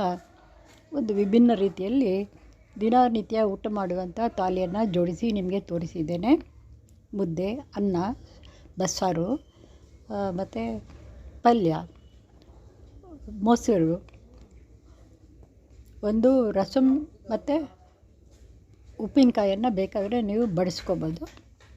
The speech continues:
ಇದು ದಿನನಿತ್ಯದ್ದು. ಸಾರುಗಳು ಚೇಂಜ್ ಆಗ್ತಿರುತ್ತೆ, ಆದರೂ ಒಂದು ಸಾಧಾರಣವಾದ ಥಾಲಿಯನ್ನು ತೋರಿಸಿದ್ದೇನೆ. ಮುಂದಕ್ಕೆ ಬೇರೆ ಬೇರೆ ರೀತಿಯ ಥಾಲಿಗಳನ್ನು ತೋರಿಸ್ತಿರ್ತೇನೆ. ಹಬ್ಬದ ಮನೆ, ಹಬ್ಬದ ಊಟವನ್ನು ಒಂದು ದಿನ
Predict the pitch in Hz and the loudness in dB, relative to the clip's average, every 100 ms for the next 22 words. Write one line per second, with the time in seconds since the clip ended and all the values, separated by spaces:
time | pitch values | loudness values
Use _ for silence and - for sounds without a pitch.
0 | - - 269 240 202 220 233 233 196 - | -20 -12 -4 -2 0 2 4 4 0 -4
1 | 185 165 277 - - - - - - - | -6 -2 -2 -2 -12 -20 -20 -20 -20 -20
2 | - - 226 240 269 262 262 - 220 233 | -20 0 6 6 8 6 4 0 0 2
3 | 214 196 - 170 175 - 285 262 262 226 | 2 -2 -4 -6 -6 2 2 4 2 0
4 | 226 - 190 196 226 226 202 196 220 196 | -2 -2 -2 0 0 2 0 -2 -2 -2
5 | 190 190 196 170 190 - 185 175 185 269 | -2 -2 -4 -4 -6 -4 -6 -4 -2 -4
6 | - - - - - - - - 240 262 | -4 -14 -20 -20 -20 -20 -8 2 6 6
7 | 269 240 208 233 247 226 220 233 240 - | 6 4 6 6 6 4 2 0 0 -4
8 | - 208 202 247 247 175 190 196 196 185 | -6 -2 0 0 0 0 -2 0 0 -2
9 | 202 240 - 190 196 - 170 - 185 214 | 0 -2 -2 -6 -6 -8 -10 -8 -6 -2
10 | 226 190 185 220 220 220 - - - - | 0 -2 0 4 6 4 0 -16 -16 -4
11 | 220 220 214 202 - 214 208 240 226 220 | 0 0 2 0 0 -2 4 4 6 4
12 | 208 240 233 - 220 202 226 247 196 185 | 2 -2 -2 0 0 0 0 0 0 0
13 | 175 185 | -4 -4